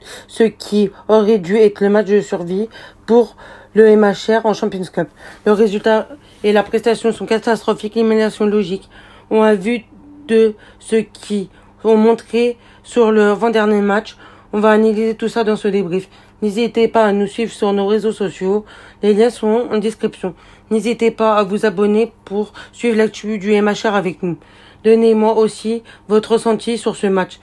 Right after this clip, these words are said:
Si je pense qu'il y aura pas de, très peu de commentaires positifs sur la prestation du M H R. Quelles sont d'après vous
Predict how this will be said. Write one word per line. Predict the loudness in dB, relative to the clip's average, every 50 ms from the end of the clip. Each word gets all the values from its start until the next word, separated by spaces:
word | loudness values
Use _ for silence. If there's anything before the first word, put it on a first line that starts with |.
| -20 -20 -20 -20 -20 -20 -20 _ _ _ _ _
Si | -20 -18 -10 -4 -2 -2 -2 0
je | 2 2 2
pense | 2 2 0 0 0 0 0 -2 -6
qu'il | _ -20 -12 -8 -6 -4 -4 -2 0 2
y | 2
aura | 2 2 2 0 2
pas | 2 0 2
de, | 2 0 0 -2 -6 _ _ _ _ _ _ _ _ -20 -20 -20
très | -8 -4 -4 -2
peu | -2 -2 0
de | 0 0
commentaires | 0 0 0 0 0 0 0 0 0 0 -2 -4 -10 -20 -20 -20 _ _
positifs | -2 0 0 0 -4 -6 -6 -8 -8 -8 -12 _ _ -20 -20 -20 -20 -20
sur | -10 -2 0 2 2 4
la | 2 2
prestation | 0 0 -2 0 0 0 0 0 -2 -2
du | 0 2 2
M | 2 2 2
H | 0 0 -2 -6
R. | -6 -6 -10 -20 -20 -20 -20 -20 _
Quelles | 0 0 0 0
sont | 0 -2 0
d'après | 0 0 0 0 -2 -2 0 0
vous | 0 0 -2 -2 -2 -2 -4